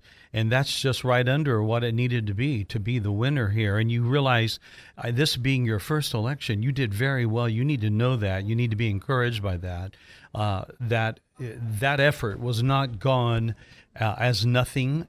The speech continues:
and it, it was something that you did very strong in showing. So with that, uh, here's a question.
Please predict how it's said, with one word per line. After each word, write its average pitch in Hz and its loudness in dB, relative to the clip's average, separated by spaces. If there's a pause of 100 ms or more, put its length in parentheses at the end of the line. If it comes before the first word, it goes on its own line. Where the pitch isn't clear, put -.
and 110 4
it, 107 0
it 120 0
was 113 0
something 120 0
that 107 0
you 120 2
did 110 0
very 120 4 (320)
strong 131 4
in 120 2
showing. 127 2
So 139 2 (260)
with 190 6
that, 98 0 (240)
uh, 123 -4
here's 143 2
a 151 2
question. 143 0